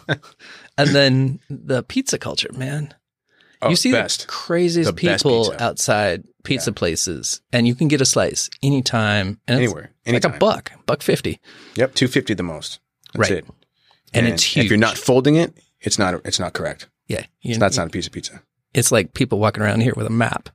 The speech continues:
Speaker 2: <laughs> It's like
Speaker 1: or, or an umbrella.
Speaker 2: Exactly. Exactly. It's like,
Speaker 1: Don't
Speaker 2: what are you
Speaker 1: bring a
Speaker 2: doing?
Speaker 1: bumber shoot to the
Speaker 2: Like,
Speaker 1: rain.
Speaker 2: they're not from around here. Ex- <laughs>
Speaker 1: <laughs> You got a layer, man.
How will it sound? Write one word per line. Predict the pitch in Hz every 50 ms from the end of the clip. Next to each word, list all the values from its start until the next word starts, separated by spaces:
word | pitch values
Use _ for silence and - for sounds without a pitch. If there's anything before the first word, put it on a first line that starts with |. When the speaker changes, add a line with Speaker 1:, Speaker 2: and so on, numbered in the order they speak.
| _ _
Speaker 2:
<laughs> | - - -
It's | 139 - - - - - 180 - - - 190 - - - 160 151 - 175
like | 147 120
Speaker 1:
or, | 113 - - - - 113
or | -
an | - 117
umbrella. | 131 120 117 123 131 127 117 107 98 - - - - - - - - -
Speaker 2:
Exactly. | 127 - 131 120 135 - - 170 135 127 - -
Exactly. | 139 127 135 151 151 143 - - 90 80
It's | 80 - -
like, | - 107
Speaker 1:
Don't | 110 120
Speaker 2:
what |
are | 156
you | 170
Speaker 1:
bring | 131 123
a | 117
Speaker 2:
doing? | 98 92 113
Speaker 1:
bumber | 113 107 104 110
shoot | 98 - - 117 113 117 -
to | - -
the | - -
Speaker 2:
Like, | 107
Speaker 1:
rain. | 110 110 123 135
Speaker 2:
they're | -
not | - 123 -
from | - 92 87
around | 82 82 82 87 85
here. | 92 98 101 -
Ex- | 113 110 - - - - -
<laughs> | 165 - - - 147 - - - 151 - - _ _ - - -
Speaker 1:
<laughs> |
You | - - - - - 190
got | - - - 110 107
a | 113 113
layer, | 113 117 123 196 190 113 82 87
man. | 98 101 110 127 160 156